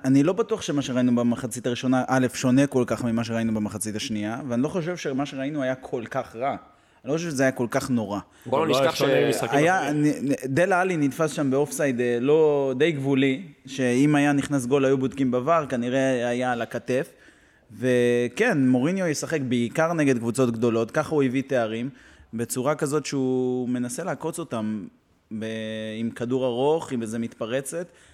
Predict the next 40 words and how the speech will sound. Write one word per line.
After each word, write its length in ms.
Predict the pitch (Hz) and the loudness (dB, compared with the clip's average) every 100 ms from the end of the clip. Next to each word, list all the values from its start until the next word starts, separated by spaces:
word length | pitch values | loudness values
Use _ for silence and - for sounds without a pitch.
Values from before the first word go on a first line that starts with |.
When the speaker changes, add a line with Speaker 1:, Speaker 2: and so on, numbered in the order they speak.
| _ - | _ -6
Speaker 1:
וראינו 340 | 127 170 240 | -4 -2 -2
שאנחנו 340 | 202 151 135 | -2 -4 -2
מחכים 420 | 131 127 123 175 196 | -4 -4 -8 -6 -2
ל-, 300 | 156 127 120 | 0 0 0
לדבר 440 | 117 113 110 113 | -2 -4 -4 -4
הזה, 180 | 110 107 | -4 -6
בייחוד 360 | 104 117 - 226 | -6 -8 -6 -6
נגד 240 | 165 123 | -2 -4
סיטי, 220 | 120 113 | -4 -10
שמשחקת 520 | 107 113 - 127 120 117 | -10 -12 -12 -12 -12 -10
עם 100 | 110 | -8
קו 120 | 117 | -8
הגנה 300 | 110 110 113 | -8 -8 -8
כל 160 | 110 113 | -8 -6
כך 220 | 147 135 | -6 -6
גבוה, 420 | 120 117 147 131 127 - _ _ - _ | -6 -8 -6 -8 -10 -16 _ _ -20 _
שאתה 600 | - 127 120 117 113 113 120 | -12 -4 -2 -2 -6 -6 -4
יודע, 180 | 147 | -2
לפעמים 400 | 127 113 120 135 | -2 -4 -4 -2
זה 100 | 131 | -2
אפילו 280 | 127 147 139 | -4 -4 -2
לא 200 | 139 143 | 0 0
אופסייד, 340 | 151 - 123 107 | -2 -2 -6 -6
כי 120 | 117 | -6
ה-, 300 | 117 113 110 107 | -6 -4 -6 -8
הבלמים 580 | 113 107 107 117 135 147 | -8 -6 -4 -2 -2 -2
שלהם 200 | 135 117 | -4 -4
מניעים 220 | 120 123 | -4 -4
כדור 240 | 131 123 | -4 -6
בתוך 220 | 117 123 | -6 -8
החצי 320 | 120 135 127 123 | -8 -8 -8 -10
שלך. 280 | 117 - 143 101 _ _ 98 | -12 -12 -14 -16 _ _ -20
Speaker 2:
לגמרי. 280 | 92 98 90 - - 151 | -14 -12 -14 -18 -16 -6
וה-, 140 | 113 - | -6 -4
והפעם 420 | 117 110 131 147 | -4 -2 -2 -2
אנחנו 280 | 151 151 135 | -6 -8 -4
לא 80 | 165 | -2
עלינו 240 | 175 107 | -2 -6
בחמישייה 460 | 92 - 92 - 92 | -8 -10 -12 -8 -8
האחורית. 460 | 90 87 87 - | -8 -10 -12 -12